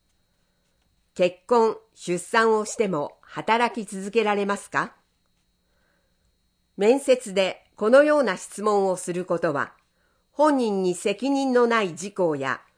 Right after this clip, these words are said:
本来自由であるべき事項で、応募者を判断することになり、就職差別につながる恐れがあります。採用選考は、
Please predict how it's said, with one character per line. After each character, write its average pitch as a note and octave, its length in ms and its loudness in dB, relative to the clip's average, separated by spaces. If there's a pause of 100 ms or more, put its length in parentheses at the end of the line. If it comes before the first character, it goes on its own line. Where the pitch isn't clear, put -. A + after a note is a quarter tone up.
(300)
本 C4+ 260 6
来 E3 360 -2
自 F3 180 -10
由 C#4+ 260 -2
で G3+ 140 2
あ G3+ 100 6
る G3+ 120 -2
べ F3+ 140 -2
き D3+ 180 -10
事 F#3+ 160 -12
項 D#3 240 0
で、 C#3+ 240 -6 (480)
応 A#3 240 8
募 C4 160 2
者 G3 200 0
を E3 80 2
判 A#3 300 -2
断 E3+ 220 -2
す - 180 -8
る E3+ 80 -6
こ F3 140 0
と E3+ 120 -2
に D3+ 140 -4
な D3 160 -4
り、 B2+ 140 -14 (1000)
就 C4 260 -4
職 C#4 280 0
差 B3+ 160 -2
別 A#3 260 0
に D3+ 160 -4
つ - 160 -12
な F#3 160 0
が F#3 140 0
る F3 120 2
恐 D#3+ 240 -2
れ G3 120 -2
が D3 140 -6
あ C#3+ 40 -6
り C#3+ 140 -8
ま C#3 140 -8
す。 - 200 -20 (1700)
採 C4 320 2
用 C4+ 200 6
選 A#3+ 240 2
考 D3 280 -6
は、 C3 260 0